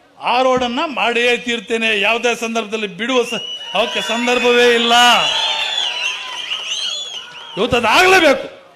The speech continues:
ಹೀಗೆ ಪ್ರತಿಯೊಂದು ಕೆಲಸಕ್ಕೂ ಅಡ್ಡಿ ಬರ್ತಾರೆ. ಅಲ್ಲ, ಆ ಮನುಷ್ಯ,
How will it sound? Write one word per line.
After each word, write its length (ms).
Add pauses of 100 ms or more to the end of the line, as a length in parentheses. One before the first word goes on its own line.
(2750)
ಹೀಗೆ 480 (460)
ಪ್ರತಿಯೊಂದು 600
ಕೆಲಸಕ್ಕೂ 400
ಅಡ್ಡಿ 200
ಬರ್ತಾರೆ. 360 (340)
ಅಲ್ಲ, 120 (560)
ಆ 80
ಮನುಷ್ಯ, 360